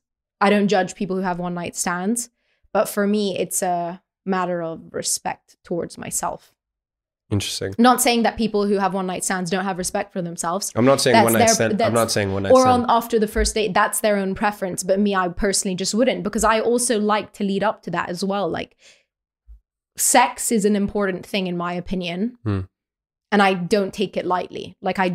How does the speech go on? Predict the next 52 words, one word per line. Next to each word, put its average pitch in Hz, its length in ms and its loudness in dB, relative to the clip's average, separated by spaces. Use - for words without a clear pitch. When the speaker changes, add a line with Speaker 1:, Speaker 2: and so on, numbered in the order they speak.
Speaker 1:
I 190 80 2
wouldn't 180 320 -4
just - 140 -6
have 180 160 -4
sex - 240 -6
with 185 80 -6
anyone. 185 360 -4
I'm 208 220 2
also, 226 220 2
I'm 202 100 -2
too 214 220 -2
O 196 120 0
C 185 200 -4
D. 180 340 -6
I 214 60 4
need 220 160 4
to 220 80 -2
know, 190 480 0
you 202 140 2
know, 185 160 0
your 190 180 -2
hygiene. 190 600 0
I 180 100 -4
need 202 200 0
to 226 80 0
know 202 180 2
where 196 100 0
you 196 180 -2
live. 196 240 0
I 180 120 -2
need 190 160 -4
to 202 100 -4
know 196 60 0
your, 180 260 -4
like, 220 300 4
sheets - 340 -4
are 208 100 -4
clean. 214 380 0
Like, 180 160 0
I - 80 0
Speaker 2:
Hmm. 208 80 2
Speaker 1:
can't 202 220 2
do 202 160 -2
that, - 260 -6
you 180 100 -8
know? 170 240 -6
Like, 190 160 -2
I 190 80 0
need 208 140 4
Speaker 2:
Hmm. 214 60 -2
Speaker 1:
to 208 100 -2
know, 180 300 -4